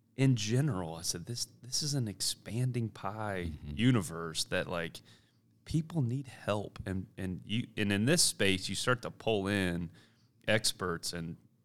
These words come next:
Speaker 1: and thought leaders, and, "Oh man, I need somebody to help me with strategic communications, and somebody to help me with website development, somebody to help me with S E O." And, like, you form these teams that, and again, of course there's competition, but, um, it, it, it, it,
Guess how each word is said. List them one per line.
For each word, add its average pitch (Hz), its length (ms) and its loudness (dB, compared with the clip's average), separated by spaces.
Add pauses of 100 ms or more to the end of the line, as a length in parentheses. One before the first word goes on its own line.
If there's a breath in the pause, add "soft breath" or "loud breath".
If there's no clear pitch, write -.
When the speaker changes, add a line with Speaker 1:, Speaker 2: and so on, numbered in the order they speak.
(120)
Speaker 1:
and 87 380 -4
thought 113 280 6
leaders, 80 420 -2
and, 82 360 -8
"Oh 110 120 0
man, 110 260 2
I - 20 0
need 92 240 -2
somebody 101 380 -2
to 95 80 -4
help 110 140 -2
me 107 100 -2
with 104 120 -2
strategic - 600 -8
communications, 107 680 -4
and - 100 -14
somebody 120 300 -4
to 117 40 2
help 117 140 -2
me 117 100 -2
with 107 240 -2 (560 soft breath)
website 120 380 2
development, 87 580 -6
somebody 123 280 0
to 117 100 0
help 120 140 0
me 123 80 0
with 107 160 0
S 113 200 2
E 110 120 0
O." 110 120 2
And, 104 160 0
like, 104 180 2 (340 loud breath)
you 143 140 4
form 120 460 4
these 98 240 2
teams 107 560 2
that, 87 280 -2
and 131 100 -2
again, 104 300 2
of - 160 -4
course - 340 0
there's - 140 -4
competition, - 640 -10
but, - 180 -4 (440 soft breath)
um, 90 460 2 (140)
it, 123 160 4
it, 131 200 4
it, 123 200 8
it, 123 180 6